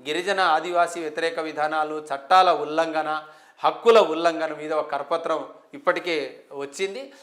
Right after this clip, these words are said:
అది ఏ, ఆయా రాష్ట్రాల్లో అన్ని ఆదివాసీ గిరిజన తెగల్లోకి పంపిణీ చేసి ఒక క్యాంపెయిన్ చేయాలని నిర్ణయం తీసుకున్నాం.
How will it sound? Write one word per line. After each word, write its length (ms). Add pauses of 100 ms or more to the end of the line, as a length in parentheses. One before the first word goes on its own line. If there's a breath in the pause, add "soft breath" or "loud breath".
(100)
అది 540
ఏ, 220
ఆయా 380
రాష్ట్రాల్లో 800 (280 loud breath)
అన్ని 220
ఆదివాసీ 600
గిరిజన 380
తెగల్లోకి 580
పంపిణీ 420
చేసి 320
ఒక 100
క్యాంపెయిన్ 500
చేయాలని 420
నిర్ణయం 320
తీసుకున్నాం. 460